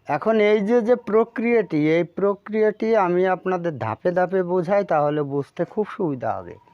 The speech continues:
আমি ধাপ নম্বর এতে লিখি,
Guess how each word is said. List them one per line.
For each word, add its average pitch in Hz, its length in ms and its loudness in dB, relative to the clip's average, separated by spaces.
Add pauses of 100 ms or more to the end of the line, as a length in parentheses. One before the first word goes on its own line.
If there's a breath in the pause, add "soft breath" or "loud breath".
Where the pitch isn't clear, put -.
(560 soft breath)
আমি 151 340 -2
ধাপ 131 260 -2 (100)
নম্বর 170 360 0 (140)
এতে 170 540 -2
লিখি, 147 400 -6